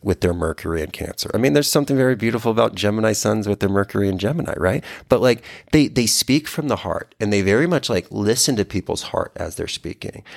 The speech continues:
And that, and that's what they're really listening for. Where the Gemini is, like, literally listening for, like, information, the, the Cancer there with the Mercury in Cancer is listening for the heart. And that's what they're connecting to. And they, and they know that the heart is not a linear thing. They know that it's, it's,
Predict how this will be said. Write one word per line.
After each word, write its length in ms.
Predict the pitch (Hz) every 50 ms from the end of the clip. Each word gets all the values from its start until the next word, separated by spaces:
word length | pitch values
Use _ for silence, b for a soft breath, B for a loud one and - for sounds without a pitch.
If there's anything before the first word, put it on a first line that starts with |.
| B B -
And 160 | 117 110 113
that, 160 | 113 110 -
and 100 | 127 113
that's 240 | 113 117 160 - -
what 140 | 170 135 -
they're 100 | 113 98
really 420 | 92 92 98 107 113 104 104 92
listening 500 | 95 98 107 - - - 87 - - -
for. 320 | - - - - - - B B B B -
Where 120 | 117 117
the 80 | 117 117
Gemini 380 | 101 120 151 185 196 180 165
is, 100 | 131 110
like, 160 | 113 92 - 107
literally 240 | 107 113 110 98
listening 360 | 98 101 95 - 101 95 95 82
for, 120 | - 92
like, 320 | 87 82 82 85 - -
information, 800 | 226 92 - - 95 92 90 85 92 - - - 147 170 175 B B B B B B _
the, 260 | 113 107 104 101 90 -
the 120 | - 95
Cancer 760 | - - - 123 135 170 175 - - - 98 85 82 82 - _ _ _ _ -
there 420 | 107 92 85 85 87 87 87 b b b b _
with 200 | - - 92 -
the 120 | - 90 90
Mercury 360 | 98 92 95 - - 104 90
in 100 | 82 80
Cancer 360 | - - 120 131 127 - 82
is 80 | 67 78
listening 320 | 104 113 - - 101 87
for 140 | 85 - 95
the 80 | 73 69
heart. 420 | - - 87 82 76 71 69 - _ _ -
And 100 | 104 98
that's 200 | 98 104 101 -
what 80 | 117 -
they're 100 | 107 92
connecting 420 | - - 104 123 170 - - - -
to. 140 | - 104
And 140 | - 131 143
they, 140 | 160 170 160 B B B B B
and 160 | 135 151 165
they 80 | 175 185
know 220 | 180 170 160 202
that 180 | 208 233 208 -
the 60 | 180
heart 240 | - - 87 78 -
is 100 | - 87
not 160 | 90 85 82
a 60 | 78
linear 360 | 82 82 82 80 80 78 69 -
thing. 300 | - - - - 78 82
They 120 | 92 98
know 260 | 104 110 117 139 160
that 180 | 160 160 123 107
it's, 220 | 104 - - -
it's, 260 | - - 110 - -